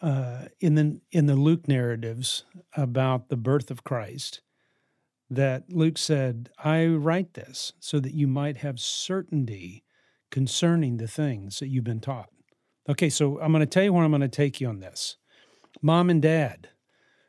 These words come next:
you've got to be the certainty. Your kids have gotta know for certain that they can count on you. That for certain,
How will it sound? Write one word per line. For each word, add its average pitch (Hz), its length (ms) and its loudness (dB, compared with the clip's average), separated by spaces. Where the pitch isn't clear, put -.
you've 165 340 2
got 165 240 4
to 156 80 -2
be 139 180 2
the 127 180 -6
certainty. 120 1400 -4
Your 139 160 0
kids 185 280 0
have 147 100 -2
gotta 143 360 0
know 151 280 4
for 147 200 -6
certain 185 640 -4
that 104 140 -8
they 139 120 0
can 127 200 -2
count 156 280 -6
on 107 200 -12
you. 110 120 -20
That 151 440 -4
for 156 160 0
certain, - 680 0